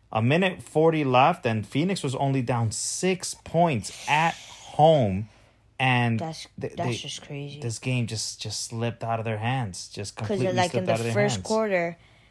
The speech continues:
Speaker 2: they were, they were, like, up by, like, ten points. And then, they, I don't know, Phoenix has been on a slump, in my opinion. Uh, it's, it's weird. It's like, DeAndre Ayton, how about him, though?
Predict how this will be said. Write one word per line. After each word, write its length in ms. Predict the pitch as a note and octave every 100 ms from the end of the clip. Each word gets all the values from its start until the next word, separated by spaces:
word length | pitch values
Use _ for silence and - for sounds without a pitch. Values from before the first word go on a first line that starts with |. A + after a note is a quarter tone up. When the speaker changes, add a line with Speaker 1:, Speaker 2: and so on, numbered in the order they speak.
| _ _
Speaker 2:
they 100 | G3
were, 160 | G3 F#3 - -
they 140 | F3+ F#3
were, 160 | G3 E3
like, 220 | D3+ - -
up 260 | D#3+ -
by, 200 | D#3+ C#3+ -
like, 200 | D3+ C#3 -
ten 360 | - - G3 F3
points. 560 | - G#3 A3+ F#3 F3+ -
And 160 | E3
then, 300 | E3 D#3+ D#3+ E3 _ _ - _ -
they, 140 | - - -
I 140 | G#3 F#3
don't 80 |
know, 120 | D#3+ D#3
Phoenix 400 | A#3+ C4+ C4+ B3
has 140 | G#3
been 360 | F3+ F#3+ F3+ F3+ _ - _ -
on 160 | F3+
a 60 | C#3+
slump, 540 | - - E3+ D#3+ D3
in 100 | D3+
my 200 | D3+ D3+
opinion. 560 | D3 D3+ D#3 D#3 D3+ D3 -
Uh, 120 | - -
it's, 240 | F3 - C3 -
it's 280 | F3 - -
weird. 320 | D4+ A#3 D3
It's 220 | - D#3
like, 360 | G3 F#3 - - - _ _ _ _ _ _ _ -
DeAndre 420 | G#3+ E4 F#4+ F#4
Ayton, 400 | F4+ F4+ F4 C#4
how 140 | A3+
about 200 | E4 F4 E4
him, 280 | F4+ F4
though? 260 | G#3+ D3